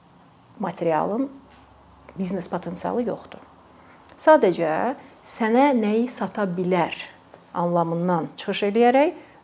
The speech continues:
e, sənə xüsusi bir, e, kontent yaradır. Və burada etika məsələsi ortaya çıxır. E, biz deyirik ki, biz izlənmirik, sevmirik, e, bu bizi qıcıqlandırır. Media deyir ki, e, "Xeyr, izləyirsiniz,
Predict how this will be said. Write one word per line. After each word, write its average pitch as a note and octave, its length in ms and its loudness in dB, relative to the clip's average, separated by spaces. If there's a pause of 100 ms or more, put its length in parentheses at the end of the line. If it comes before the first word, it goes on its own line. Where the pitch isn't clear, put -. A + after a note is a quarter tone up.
(120)
e, F#3 40 2 (520)
sənə A3 240 -2
xüsusi G3+ 480 -8
bir, G3+ 220 2 (500)
e, - 160 -16
kontent F3 440 -8
yaradır. - 360 -12 (420)
Və A#3+ 120 6
burada D#4 340 6 (260)
etika F3 240 -8
məsələsi F3 480 -12
ortaya F3 320 -12
çıxır. - 360 -18 (580)
E, G3 240 -2
biz A3 160 -2
deyirik F3 220 0
ki, G3+ 80 -2
biz G#3+ 120 0
izlənmirik, B3 560 4
sevmirik, G#3 840 0 (360)
e, F3+ 300 8
bu F#3+ 100 0
bizi F3+ 200 0
qıcıqlandırır. E3+ 800 0
Media A3+ 300 0
deyir G#3 220 -2
ki, C4 380 0
e, F3+ 340 -2 (680)
"Xeyr, - 320 -2 (580)
izləyirsiniz, A3 680 -2